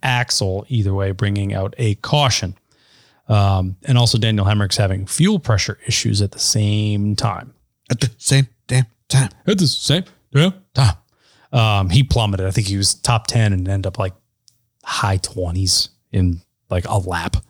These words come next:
Speaker 1: Just dropped like a rock. Um, we restart again. Willie B and Larson out front. Um, Sam Mayer goes for a ride. The bus stops lap thirty-four.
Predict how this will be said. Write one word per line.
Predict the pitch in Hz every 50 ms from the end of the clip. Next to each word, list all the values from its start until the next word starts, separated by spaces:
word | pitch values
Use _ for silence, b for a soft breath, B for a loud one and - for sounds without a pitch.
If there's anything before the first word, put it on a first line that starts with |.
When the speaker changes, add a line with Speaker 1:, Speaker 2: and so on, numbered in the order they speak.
| _ _ _ _ _ _ _ -
Speaker 1:
Just | - 101 92 - -
dropped | - 110 98 90 -
like | 110 95
a | 98 95
rock. | 98 104 101 101 98 - - B B B B B B B B B B B B B B B B
Um, | 139 135 139 143 143 143 143 143 143 143 139 139 135 135 123 110 _ _ _ _ _ -
we | 160 175 202
restart | 196 185 180 - - 175 151 147
again. | 139 147 143 143 139 139
Willie | 143 143 139 127
B | 123 135 131 131
and | 127 123
Larson | 123 123 123 123 - - 127 117
out | 113 113 113 -
front. | - - 156 151 151 147 147 - B B B B B B B B _ _ _ _ _ _ _ _ - - - -
Um, | 117 117 113 113 113 110 110 107 107 107 107 104 101 104 107 - -
Sam | - - 123 110 104
Mayer | 104 104 104 104 101
goes | 95 107 104 101
for | - - 104
a | 101
ride. | 101 107 107 107 104 104 104 104 101 - _ _ _ _
The | -
bus | - - 107 98
stops | - - 110 95 87 - -
lap | 101 101 95 92 - _ -
thirty-four. | 127 120 113 104 98 - - _ - 180 180 190 190 170 151 127 101 92 - -